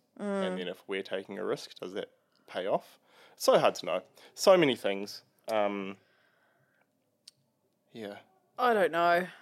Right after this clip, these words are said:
Speaker 1: What am I most looking forward to? Yeah, no, nothing real. Nothing's, like, sort of
Speaker 2: Bouncy castles.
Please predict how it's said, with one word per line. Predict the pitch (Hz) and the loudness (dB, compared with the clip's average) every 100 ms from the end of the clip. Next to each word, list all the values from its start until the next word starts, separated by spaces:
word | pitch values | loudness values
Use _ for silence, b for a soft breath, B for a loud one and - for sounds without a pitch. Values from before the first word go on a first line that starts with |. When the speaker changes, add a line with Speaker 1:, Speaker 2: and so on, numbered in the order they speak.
| B B B B | B B B B
Speaker 1:
What | 247 | 0
am | |
I | 208 | 0
most | 180 - | 0 -4
looking | 160 165 | -10 -12
forward | - 170 170 | -8 -8 -6
to? | - | -6
Yeah, | 208 285 339 | -2 2 4
no, | 349 339 | 4 4
nothing | 330 330 370 311 | 4 2 0 4
real. | 269 269 | 4 4
Nothing's, | 262 294 269 233 - | 2 2 0 0 0
like, | 214 190 - - - b b b b b _ _ _ _ _ _ _ _ _ _ _ _ _ _ _ _ | 2 2 0 -10 -20 b b b b b _ _ _ _ _ _ _ _ _ _ _ _ _ _ _ _
sort | - - 202 | -16 -8 -6
of | 185 - - _ _ _ _ _ _ _ _ _ _ _ _ _ _ - | -6 -10 -20 _ _ _ _ _ _ _ _ _ _ _ _ _ _ -8
Speaker 2:
Bouncy | 104 92 113 | -6 -6 -8
castles. | 113 - - 120 - | -8 -8 -10 -16 -18